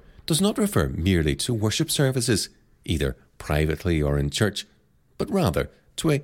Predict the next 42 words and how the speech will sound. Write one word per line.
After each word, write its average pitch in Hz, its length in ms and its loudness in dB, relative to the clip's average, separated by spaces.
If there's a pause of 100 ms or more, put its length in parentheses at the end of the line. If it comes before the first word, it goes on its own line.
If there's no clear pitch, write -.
(280)
whole, 76 380 0 (600)
but 269 160 -8
rather 180 280 2
to - 220 0
a 92 100 -2 (280)
whole 85 160 2
life 147 360 0
of 170 100 2
service 143 440 0
to 131 100 -2
God. 113 280 2 (800)
Paul 101 180 2
is 73 100 0
not 76 220 0
speaking 73 520 -2
merely 78 360 4
about 69 280 -2
what - 140 -4
we 76 100 -2
do 76 140 0
in 71 140 0
church - 480 -4
or 67 180 0 (200)
at - 160 -12
Bible 82 340 -2
studies 80 440 -2
or 69 240 0 (220)
in 78 140 -4
family 82 440 0
devotions. 92 560 0 (480)
He 151 160 2
is 143 100 0
speaking 196 420 -2
about 87 320 -2
the - 60 -4
character 117 640 0 (180)
of 156 100 -2
our 160 160 2
whole 104 380 2
lives, 127 560 2 (380)
which - 180 -4
are 71 200 -2